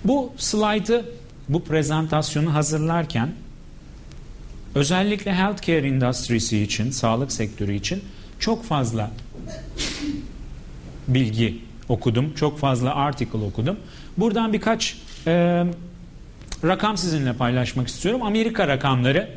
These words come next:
maalesef Türkiye'ye ait çok fazla efektif rakam bulmak mümkün olmadığı açımdan.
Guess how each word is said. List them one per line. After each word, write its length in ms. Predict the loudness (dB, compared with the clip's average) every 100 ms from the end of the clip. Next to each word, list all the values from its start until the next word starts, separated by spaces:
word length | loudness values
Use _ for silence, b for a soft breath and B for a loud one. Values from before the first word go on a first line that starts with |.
| B B 0
maalesef 440 | 2 4 2 0
Türkiye'ye 640 | 0 -2 2 2 4 2 -2 B B B
ait 440 | 2 2 0 -4
çok 280 | -2 -2 0
fazla 480 | 0 0 2 0 0
efektif 540 | -2 0 -2 -2 -2
rakam 420 | 0 0 0 -2 -2
bulmak 340 | 0 2 0 -2 -8 -6
mümkün 320 | -2 -2 0 0
olmadığı 360 | 2 2 0
açımdan. 460 | -2 -2 -2 -2